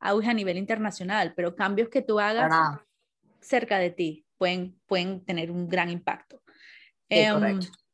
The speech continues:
Speaker 1: sí, entonces, antes de hablar del que dije ahí, green, green marketing,
Speaker 2: Sí,
Speaker 1: ¿se
Speaker 2: el
Speaker 1: dice
Speaker 2: primer
Speaker 1: mercadeo
Speaker 2: episodio.
Speaker 1: verde? Mercadeo verde.
Speaker 2: Eh, yo creo que se pone en break marketing igual. Eh,
Speaker 1: Sí, porque
Speaker 2: la
Speaker 1: en
Speaker 2: mayoría de los
Speaker 1: España, en
Speaker 2: países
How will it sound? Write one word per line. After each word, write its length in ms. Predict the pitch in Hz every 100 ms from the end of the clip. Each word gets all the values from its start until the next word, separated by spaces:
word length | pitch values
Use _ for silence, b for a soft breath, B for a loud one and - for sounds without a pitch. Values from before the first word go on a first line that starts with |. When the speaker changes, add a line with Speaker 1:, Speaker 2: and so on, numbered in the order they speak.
| _
Speaker 1:
sí, 460 | - 220 196 - _
entonces, 560 | 247 240 254 202 - -
antes 260 | 220 220
de 40 | 254
hablar 280 | 254 190 185
del 280 | 220 214 -
que 220 | 190 170
dije 360 | 165 175 175 196
ahí, 220 | 196 196
green, 500 | 202 196 196 190 185 _ _ _ _
green 300 | 185 196 185
marketing, 540 | 202 202 196 170 175 165 -
Speaker 2:
Sí, 80 | 170
Speaker 1:
¿se 80 |
Speaker 2:
el 60 | 220
Speaker 1:
dice 120 | 233
Speaker 2:
primer 180 | 269 311
Speaker 1:
mercadeo 340 | 302 220 226 302
Speaker 2:
episodio. 140 | 285
Speaker 1:
verde? 360 | 196 190 - - _ _ _
Mercadeo 480 | 190 185 190 185 202
verde. 480 | 269 208 175 170 - _ _ _ _ _ _ _ _
Speaker 2:
Eh, 300 | 226 240 233
yo 180 | 214 233
creo 240 | 262 277
que 320 | 277 302 254 220
se 260 | 220 196 -
pone 200 | 190 202
en 100 | 214
break 240 | 214 214
marketing 540 | 202 190 175 165 165 185
igual. 500 | 170 170 170 147 -
Eh, 500 | 175 170 160 180 160
Speaker 1:
Sí, 60 | 175
porque 120 | -
Speaker 2:
la 60 | 226
Speaker 1:
en 40 |
Speaker 2:
mayoría 440 | 220 196 190 - 254
de 60 | 247
los 100 | 247
Speaker 1:
España, 80 | 285
en 0 |
Speaker 2:
países 300 | 180 190 220